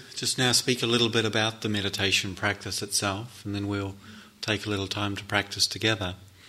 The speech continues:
Cultivating loving kindness, in common with really the cultivation of any inner qualities or capacities, is founded on a capacity or ability we have to be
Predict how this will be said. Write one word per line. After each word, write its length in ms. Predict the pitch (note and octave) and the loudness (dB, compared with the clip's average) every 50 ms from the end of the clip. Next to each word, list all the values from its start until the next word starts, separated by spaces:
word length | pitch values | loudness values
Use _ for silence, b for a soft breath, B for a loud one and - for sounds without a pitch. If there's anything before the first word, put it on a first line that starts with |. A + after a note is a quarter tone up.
| B B B B B B B B B B B B B B B B B B _ _ _ _ _ _ - - - _ - - _ _ - - - - - _ _ _ - | B B B B B B B B B B B B B B B B B B _ _ _ _ _ _ -20 -20 -20 _ -20 -20 _ _ -20 -20 -20 -20 -20 _ _ _ -12
Cultivating 760 | - - - D#3 F3 - G3+ F#3+ F#3+ F#3+ F3+ F3 - D#3+ D3+ D3 | -2 2 4 4 4 4 2 4 4 4 4 4 4 2 2 2
loving 320 | D3 C#3 C3 C#3 C3+ B2+ | 2 2 2 2 0 0
kindness, 1000 | - - C3 C3 C#3 C#3+ C3+ A#2 G2+ F2+ - - - - - - - - - - | 0 0 2 2 2 2 0 0 0 0 0 0 0 0 -2 -2 -4 -4 -6 -8
in 300 | - - A2+ G#2 G#2 G2+ | -6 -6 -4 -2 -2 -2
common 420 | G2+ - C3 B2 B2 A#2+ A#2 A2 | -2 0 2 2 2 2 2 0
with 220 | G#2+ G2+ - - - | 0 -2 -2 0 0
really 180 | A2 G#2 G#2+ | 0 0 2
the 120 | G2+ G2+ G2 | 0 -2 -2
cultivation 720 | - - A#2+ A2 A2 - G#2 A2 A2 A2 G#2+ - - A2 | 0 2 2 2 2 2 4 4 6 6 6 4 4 4
of 60 | G2+ | 2
any 300 | G#2+ A2 A#2 A2+ G#2 G#2 | 2 2 2 0 -2 -4
inner 280 | - - G#2+ G2+ G2 | -4 -4 -4 -4 -2
qualities 640 | F#2+ G2 - A2 G2+ G2 G2 G2+ - A2 G#2+ G#2+ - | -4 -2 0 0 0 0 0 -2 -4 -4 -4 -4 -4
or 60 | G2+ | -6
capacities, 840 | F2+ - - F2+ - - F#2+ G2 F#2+ - - - F#2+ F#2 F2+ - - B B B B B B B B B B B B B B B B B B B _ _ _ _ _ - - - - _ _ _ _ _ _ _ _ | -6 -6 -8 -6 -4 -4 -4 -2 -2 -4 -4 -4 -4 -4 -4 -6 -6 B B B B B B B B B B B B B B B B B B B _ _ _ _ _ -20 -20 -20 -20 _ _ _ _ _ _ _ _
is 220 | - - C#3 - - | 2 4 6 6 6
founded 440 | - D3+ D3 D#3 D#3+ D3+ C3+ B2 | 6 6 6 6 6 2 0 0
on 160 | B2 A#2+ A#2 A2+ | 2 2 2 0
a 60 | A2 | 0
capacity 840 | A2 - A2 - A2 A2 A2 G#2+ - - - A2+ G#2 G2+ G2+ G2+ - - - - _ - - _ _ _ _ _ _ - | -2 -4 -4 -2 0 0 0 0 0 0 0 0 0 0 -2 -6 -10 -16 -20 -20 _ -20 -20 _ _ _ _ _ _ -6
or 140 | G2+ G2 G2 | -4 -4 0
ability 420 | F2 A2 G#2+ G#2+ G#2 - G#2+ G2 | 4 4 6 6 4 2 0 0
we 120 | G2 G2+ | 0 -2
have 380 | F2+ F2 G2+ G#2 G#2 G2+ G2 - | 0 0 0 0 0 -2 -4 -4
to 120 | - - G#2 | -4 -2 2
be 380 | A#2 A2+ A2+ A2 A2 - - | 2 2 2 2 -2 -6 -12